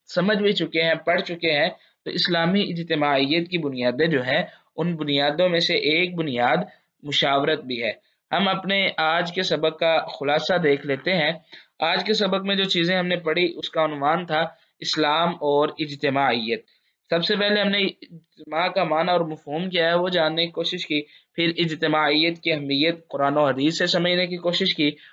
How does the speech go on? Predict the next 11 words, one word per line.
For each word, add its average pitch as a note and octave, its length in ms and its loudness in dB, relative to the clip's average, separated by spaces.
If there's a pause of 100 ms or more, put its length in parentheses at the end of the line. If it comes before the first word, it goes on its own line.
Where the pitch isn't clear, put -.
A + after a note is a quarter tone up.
(160)
उसके G#3+ 240 -2
बाद G#3 340 2
इज्तिमाइयत E3+ 920 0
की G3 160 -2
अहमियत D#3 540 -4
व E3+ 180 4
अफादियत C3+ 680 0 (300)
और D3+ 300 2
आखिर E3 300 0
पे D#3 220 0 (120)
इस्लामी D#3 520 -2